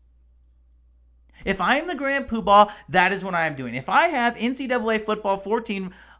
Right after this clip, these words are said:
open on my Xbox three sixty right now, and I am in charge with saving college football, that is what I'm doing. The Big twelve, you got your teams. You got your teams. You are at twelve.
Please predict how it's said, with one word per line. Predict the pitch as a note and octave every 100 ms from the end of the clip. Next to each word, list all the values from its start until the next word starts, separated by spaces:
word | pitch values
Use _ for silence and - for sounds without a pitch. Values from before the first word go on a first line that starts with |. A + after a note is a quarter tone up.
| _ -
open | B3 B3
on | G3
my | E3+
Xbox | E3 G#3+ - A3 A3
three | G#3
sixty | G#3 G3 G3
right | F#3
now, | F3+ F#3 F3+ - -
and | E3
I | F#3
am | G#3 F#3
in | E3
charge | G3 F3+ F3+ D#3
with | C3+ -
saving | - - A#3 C4+ D4 D4+ D4+ - -
college | G3 G3 A3+ A3+
football, | F3 E3+ E3 E3 D#3 - _
that | D3+ E3+ F3
is | D3+
what | D3+
I'm | D3+ D3
doing. | C3+ B2
The | B2
Big | C3+ B3
twelve, | A3+ A#3 A3+ D#3+
you | C3+
got | D#3+ F3
your | F3+
teams. | F3 D3 A2+ A2 - - - _ _ _ _ -
You | G#3+
got | A#3+
your | G#3+
teams. | A3 E3+ B2 - -
You | G#3 A3+
are | D3
at | -
twelve. | - F3+ F#3+ G3+